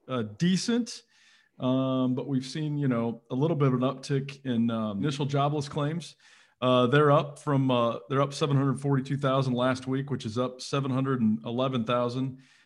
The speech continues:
uh, from the week earlier. So those are, uh, um, you know, a little bit, uh, uh, more than, uh, the week before that. Um,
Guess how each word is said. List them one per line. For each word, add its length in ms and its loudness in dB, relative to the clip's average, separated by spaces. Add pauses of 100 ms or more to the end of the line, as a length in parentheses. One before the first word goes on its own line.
(120)
uh, 220 0
from 180 -4
the 80 0
week 380 0 (400)
earlier. 420 8
So 160 2
those 320 4
are, 240 6
uh, 320 6 (260)
um, 680 2
you 80 2
know, 240 4
a 80 2
little 260 4
bit, 400 2
uh, 440 2 (600)
uh, 200 -6
more 760 2
than, 440 -2
uh, 300 0
the 120 -4
week 260 -2
before 460 -2
that. 360 -4 (440)
Um, 720 2